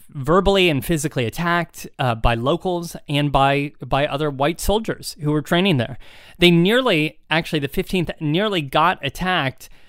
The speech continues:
by the Alabama Regiment down in Fort Wadsworth. So Colonel Hayward of the fifteenth, who was at this point concerned for the safety of his men, brought them back up to New York to finish their training here.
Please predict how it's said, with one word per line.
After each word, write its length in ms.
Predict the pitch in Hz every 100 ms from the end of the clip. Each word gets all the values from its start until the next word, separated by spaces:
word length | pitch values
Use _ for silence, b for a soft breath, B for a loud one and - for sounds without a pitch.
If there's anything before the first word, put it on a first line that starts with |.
| b -
by 340 | 117 151 190
the 200 | 175 165
Alabama 540 | 143 165 160 147 143 131
Regiment 560 | 143 196 127 135 95 _ _ _ _ _ - 127
down 320 | 139 147 151
in 160 | 147
Fort 260 | 143 147 143
Wadsworth. 600 | 139 139 - - - - - b b b b b -
So 160 | 190
Colonel 300 | - 233 202
Hayward 500 | 180 175 147 127 139 - - - -
of 160 | 165
the 60 | 165
fifteenth, 500 | 165 147 147 120 -
who 80 | 127
was 320 | 127 110 - b b
at 100 | 139
this 160 | 175 -
point 340 | - 143 131 - - _ _
concerned 440 | - 156 - 220 196
for 80 |
the 80 | 147
safety 380 | - 185 170 156
of 80 | 127
his 160 | 123
men, 380 | 131 165 139 131 B B B -
brought 180 | 160 165
them 180 | 170 151
back 300 | 165 190 -
up 120 | 170
to 100 | -
New 100 | 160
York 280 | 151 147 143
to 100 | 139
finish 360 | - 143 131 - - b -
their 140 | 135
training 380 | - 147 123 113
here. 340 | 120 117 123